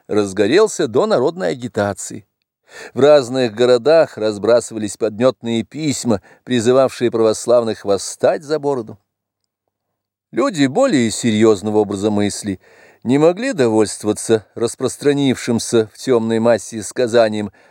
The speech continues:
о самозванстве Петра и искали более глубокого источника его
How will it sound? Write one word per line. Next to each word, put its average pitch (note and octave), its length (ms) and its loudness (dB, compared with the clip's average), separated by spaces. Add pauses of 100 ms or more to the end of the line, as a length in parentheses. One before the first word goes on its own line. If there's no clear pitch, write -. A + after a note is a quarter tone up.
о A#2 100 0
самозванстве B2+ 800 0
Петра A#2 480 0 (300)
и A2 180 -2
искали A3 440 -2
более A#3 320 -2
глубокого F#3+ 760 0
источника B2+ 720 -2
его G#2 240 0